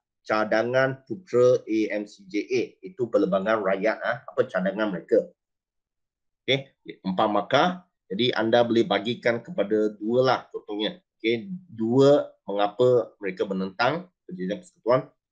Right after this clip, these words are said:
dua lagi cadangan. Cadangan Putera A M C J A. Okey, uh, tolong bagi jawapan dalam ruangan chat. Okey, apa jawapan dia? Pelajar,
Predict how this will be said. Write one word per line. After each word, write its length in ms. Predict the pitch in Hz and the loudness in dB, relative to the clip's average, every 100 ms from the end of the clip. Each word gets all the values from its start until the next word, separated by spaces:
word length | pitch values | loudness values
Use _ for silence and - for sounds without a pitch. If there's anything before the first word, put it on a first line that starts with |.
| _ | _
dua 320 | 107 113 139 | -4 4 6
lagi 480 | 139 120 123 135 135 _ _ _ | 6 2 2 -2 -4 _ _ _
cadangan. 720 | - 104 98 95 95 104 95 - _ _ _ _ _ _ _ | -6 -2 0 0 0 -2 -4 -8 _ _ _ _ _ _ _
Cadangan 400 | 95 98 107 107 | -4 -2 -2 -6
Putera 320 | 98 92 104 | -8 -4 -4
A 140 | 90 92 | -2 -4
M 80 | 87 | -4
C 80 | 87 85 | -8 -6
J 20 | 85 | -4
A. 80 | 90 - _ _ _ | -4 -8 _ _ _
Okey, 160 | - 95 - _ - | -4 -4 -4 _ -4
uh, 320 | 101 104 101 | 2 2 4
tolong 320 | 101 123 127 | 4 4 6
bagi 160 | 113 113 | 4 2
jawapan 400 | 104 98 98 104 | 2 4 4 2
dalam 240 | 98 101 | 4 4
ruangan 400 | 95 92 101 98 | 4 2 0 -2
chat. 240 | - 170 - _ _ _ _ _ | 0 0 -2 _ _ _ _ _
Okey, 160 | - 107 | -2 0
apa 240 | - - | 2 2
jawapan 560 | 131 110 107 98 120 113 | 4 6 4 4 2 2
dia? 180 | 113 151 151 _ _ _ | 2 0 -2 _ _ _
Pelajar, 480 | 98 98 120 131 - | -6 -2 -2 -2 -6